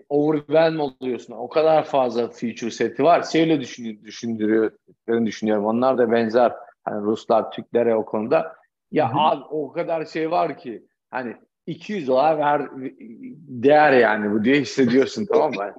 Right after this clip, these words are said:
Speaker 1: Hani <laughs>
Speaker 2: Anladım.
Speaker 1: anladın mı? Böyle biraz böyle çamur at, hangisi
Speaker 2: Hı hı.
Speaker 1: stick olursa kalırsa orada gibi biraz hissiyat.
Speaker 2: Aa,
Speaker 1: Tamam.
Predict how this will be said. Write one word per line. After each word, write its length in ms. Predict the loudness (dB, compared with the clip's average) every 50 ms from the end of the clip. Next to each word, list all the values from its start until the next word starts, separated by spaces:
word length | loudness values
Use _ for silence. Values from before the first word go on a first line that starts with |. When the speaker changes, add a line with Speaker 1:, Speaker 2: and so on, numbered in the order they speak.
| -20 _ _ _
Speaker 1:
Hani 140 | -6 -4 -2
<laughs> 220 | -2 -4 -2 -2
Speaker 2:
Anladım. 560 | 2 2 2 2 2 0 0 2 0 0 -2 0 -2
Speaker 1:
anladın 380 | -2 -2 -2 -2 -4 -4 -4
mı? 200 | -2 -4 -4 -8 -12 _ _ _ _ _ _ _
Böyle 260 | 0 0 0 0 0
biraz 300 | -2 -2 -2 -4 -4 -8
böyle 260 | -8 -8 -8 -8 -10 -14 _ _ _ _ _ _ _ _ _ _ _
çamur 360 | -6 -4 -4 -4 -4 -4 -2
at, 160 | -2 0 0
hangisi 960 | 0 -2 -2 -2 -4 -8 -12 -12 -14 -14 -12 -4 -2 0 0 0 -2 -6 -12 -20 -20 -14 -8
Speaker 2:
Hı 60 | -6
hı. 140 | -4 -4 -4 -6 -8 _
Speaker 1:
stick 360 | -20 -20 -18 -14 -14 -8 -4
olursa 380 | -2 -2 -2 -2 -2 -2 -4 -2
kalırsa 400 | 0 0 0 0 0 0 0 0
orada 240 | 0 0 0 -2 -4
gibi 320 | -4 -6 -8 -8 -6 -6
biraz 260 | -4 -4 -4 -4 -6 -10 -16 _ _ _ _ -8
hissiyat. 400 | -8 -8 -8 -4 0 2 2 4
Speaker 2:
Aa, 100 | 4 4
Speaker 1:
Tamam. 320 | 4 4 2 0 -4 -12